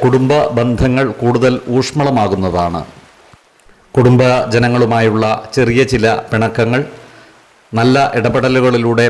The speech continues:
പരിഹരിക്കുവാൻ ഇവർക്ക് സാധിക്കുന്നതുമാണ്. ഇവരുടെ ദാമ്പത്യ ബന്ധം സുദൃഢമാകുന്നതാണ്. ജീവിത പങ്കാളിയുമായി കൂടുതൽ സമയം ചിലവഴിക്കുവാൻ ഇവർക്ക് സാധിക്കുന്നതുമാണ്.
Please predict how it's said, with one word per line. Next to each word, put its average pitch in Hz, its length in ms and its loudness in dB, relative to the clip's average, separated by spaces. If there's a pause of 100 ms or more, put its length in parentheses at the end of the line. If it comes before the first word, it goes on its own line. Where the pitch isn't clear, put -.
പരിഹരിക്കുവാൻ 110 600 0 (100)
ഇവർക്ക് 104 340 -2
സാധിക്കുന്നതുമാണ്. 90 800 -4 (580)
ഇവരുടെ 107 280 2 (220)
ദാമ്പത്യ 113 460 0
ബന്ധം 104 240 -2 (120)
സുദൃഢമാകുന്നതാണ്. 87 1080 -4 (1120)
ജീവിത 131 300 2 (160)
പങ്കാളിയുമായി 123 680 0 (220)
കൂടുതൽ 120 340 0 (200)
സമയം 117 280 0 (100)
ചിലവഴിക്കുവാൻ 110 600 0 (800)
ഇവർക്ക് 110 340 0
സാധിക്കുന്നതുമാണ്. 92 800 -2